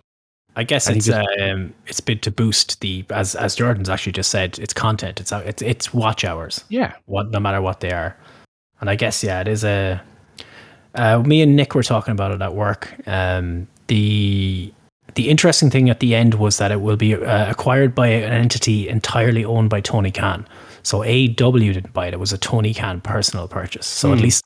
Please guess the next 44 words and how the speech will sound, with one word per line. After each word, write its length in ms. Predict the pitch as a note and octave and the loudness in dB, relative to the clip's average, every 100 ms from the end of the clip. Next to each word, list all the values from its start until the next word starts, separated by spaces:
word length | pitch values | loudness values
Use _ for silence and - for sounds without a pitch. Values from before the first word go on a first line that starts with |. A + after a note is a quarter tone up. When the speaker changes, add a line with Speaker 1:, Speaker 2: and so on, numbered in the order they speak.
| - | -4
Speaker 1:
whatever. 420 | - A#2+ A2 G#2+ - - - - - | -2 0 0 -4 -10 -20 -20 -20 -8
So 120 | A2+ | -2
that, 200 | C3+ E3 | 0 2
that 140 | F3 | 2
made 180 | F#3+ E3+ | 4 4
me 80 | E3+ | 2
start 280 | - D#3+ C3+ | 2 0 0
to 60 | |
go, 240 | B2+ A#2 A2 | 0 2 2
"Oh, 100 | C3+ | 2
maybe 320 | A#2+ C3+ C3+ | 4 2 2
it, 140 | A2+ A#2+ | 0 -2
maybe 300 | A#2+ C#3 C3 | -4 -2 -2
this 180 | B2+ - | -4 -4
figure 320 | - A#2 F#2+ | -2 0 0
is 160 | G#2+ - | -2 -2
correct. 400 | A2 F2+ - - | -4 -8 -10 -6
Maybe 180 | G#2+ C3 | -4 -2
this 140 | B2+ | -2
crazy 320 | - B2 A2+ G#2+ | -2 -2 -2 -2
number 260 | G#2 G2 | -2 -2
is 180 | G#2 A#2+ | -2 -4
real." 260 | F#2 F2+ G#2+ _ | -6 -8 -12 _
'Cause 180 | - A2+ | -2 4
otherwise 300 | C3+ B2 A2+ | 6 6 4
it 40 | A2+ | 2
would 100 | G#2+ | -2
have 60 | |
tanked 240 | - A2 G#2 | -2 -2 -2
the 40 | |
company 460 | - A2 A2 F#2 - _ - | -4 -2 -4 -6 -16 _ -10
or 160 | G2+ G2+ - | -10 -10 -8
put 140 | - | -4
a 60 | G#2 | -2
massive 360 | G#2 G#2 - G#2 | 0 -2 -2 -2
weight 380 | G2+ G#2 G2+ - | 0 -2 -2 -6
on 100 | F#2+ | -8
the 60 | F#2 | -6
company, 320 | G2 F#2 F#2 | -6 -8 -10
I 80 | F#2+ | -6
should 180 | - A#2 | 0 0
say. 40 | |
Speaker 2:
Exactly, 560 | G#2+ G#2 F#2+ - F#2+ G2 | 2 0 0 -4 -6 -4
yeah. 180 | F2 | -6